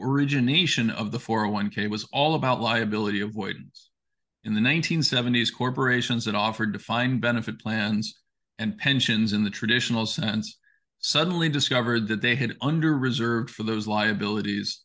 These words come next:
that providing those pensions created their own risks, right, for the corporation itself.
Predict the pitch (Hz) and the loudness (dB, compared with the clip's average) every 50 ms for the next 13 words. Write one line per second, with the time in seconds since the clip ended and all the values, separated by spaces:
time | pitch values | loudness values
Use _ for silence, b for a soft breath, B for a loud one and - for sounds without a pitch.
0 | _ - 110 - - 101 92 95 104 113 131 143 147 147 143 131 127 127 117 - | _ -14 -12 -10 -8 -10 -6 -2 0 2 2 2 2 2 2 2 0 0 -2 -4
1 | - - 117 110 110 107 - 110 107 107 104 101 - - - 110 107 104 110 110 | -2 0 0 0 0 0 0 0 0 0 0 -2 -6 -10 -6 -4 0 2 4 4
2 | 117 120 120 117 113 104 107 104 101 - 110 113 107 101 98 104 107 104 104 95 | 4 4 2 2 0 0 -2 -2 -2 -2 -4 -4 -4 -4 -4 -4 -4 -4 -4 -4
3 | - - - - - - - - - - _ _ - 110 104 107 - - - 104 | -6 -6 -8 -8 -8 -10 -12 -12 -12 -16 _ _ -6 -4 -2 -2 -2 -4 -10 -12
4 | 101 107 - - - 139 131 - 123 117 120 120 117 113 - 110 110 101 - - | -12 -12 -12 -4 -2 -2 0 0 0 2 2 2 2 2 0 -2 -2 -2 -4 -4
5 | - 98 92 - - | -6 -6 -6 -8 -12